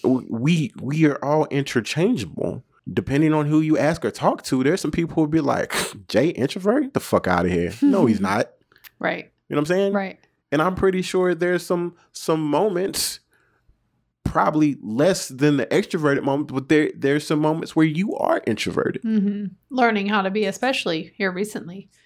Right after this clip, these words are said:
Speaker 2: You know, the, the, the other, I feel like the other, like, big takeaway from this conversation is part of the process is really you identifying and learning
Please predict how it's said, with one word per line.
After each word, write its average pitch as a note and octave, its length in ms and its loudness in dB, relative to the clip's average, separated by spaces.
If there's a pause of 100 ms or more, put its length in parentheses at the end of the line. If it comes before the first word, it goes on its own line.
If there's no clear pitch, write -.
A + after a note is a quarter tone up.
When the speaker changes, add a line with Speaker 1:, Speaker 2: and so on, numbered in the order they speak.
(540)
Speaker 2:
You A#3+ 120 -4
know, B3 120 0
the, B3+ 300 0 (280)
the, C4 300 2
the A3+ 100 2
other, B3 640 0 (360)
I - 40 -12
feel C#4+ 120 6
like D4+ 180 4
the - 200 2
other, A#3+ 280 2
like, G3 320 0
big G#3 300 4
takeaway G3 580 2
from G3 200 0
this F#3+ 160 0
conversation F3+ 1120 0 (520)
is A#3 540 0 (300)
part C4 280 4
of G#3+ 140 -2
the G#3 80 -4
process A3 680 2
is G3 200 -2
really G3+ 680 -2 (600)
you A#3 380 0
identifying G3+ 1040 0
and F#3+ 240 0
learning F#3 560 0